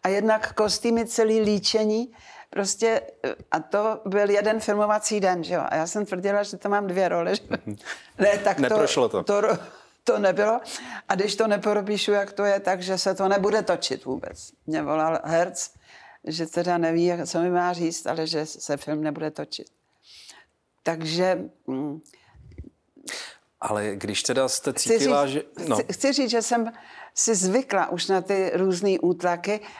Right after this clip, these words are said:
Speaker 1: že to postupně zesilovalo. Eh, pak jsme už vůbec někdo nesměli, pak jsem po, po revoluci už mi chodili novináři říct, jak dostávali instrukce, že nesmějí o mě psát.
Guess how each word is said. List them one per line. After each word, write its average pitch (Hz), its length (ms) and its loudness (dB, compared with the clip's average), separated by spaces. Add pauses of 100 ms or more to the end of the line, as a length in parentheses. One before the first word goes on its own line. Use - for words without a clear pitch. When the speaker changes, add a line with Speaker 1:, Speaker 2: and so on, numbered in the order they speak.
Speaker 1:
že 175 180 0
to 202 140 0
postupně 196 640 -2
zesilovalo. 190 880 0 (580)
Eh, 160 80 0 (160)
pak 180 240 -2
jsme 190 240 2
už 170 200 -2
vůbec 175 420 0
někdo 156 340 2
nesměli, 202 600 2
pak 170 300 -4 (320)
jsem 160 320 -2
po, 151 400 -2
po 139 200 -2
revoluci 147 500 -4
už 139 200 -10 (120)
mi 151 160 -2
chodili 160 380 -2
novináři 156 580 -2
říct, 160 320 -4
jak 156 140 -4 (420)
dostávali 156 560 0
instrukce, 165 500 -4
že 156 140 -2
nesmějí 156 420 -2
o 151 100 -2
mě 147 180 -2
psát. 190 560 0